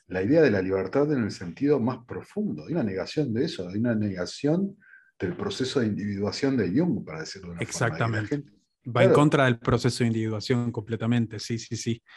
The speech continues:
Speaker 2: Sí, porque ahí el colectivismo en realidad es eso, ¿no? El colectivismo es alejar a la persona del proceso de individuación,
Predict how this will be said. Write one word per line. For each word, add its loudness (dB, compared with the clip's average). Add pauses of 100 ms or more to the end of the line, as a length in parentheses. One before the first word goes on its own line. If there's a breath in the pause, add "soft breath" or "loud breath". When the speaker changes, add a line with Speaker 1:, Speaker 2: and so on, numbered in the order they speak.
(240 loud breath)
Speaker 2:
Sí, 4
porque 6
ahí 8
el 6
colectivismo 6
en 6
realidad 4
es 0
eso, -4
¿no? -4
El -4
colectivismo 0
es 0
alejar 0
a 0
la 0
persona -2
del -4
proceso -6
de 0
individuación, 0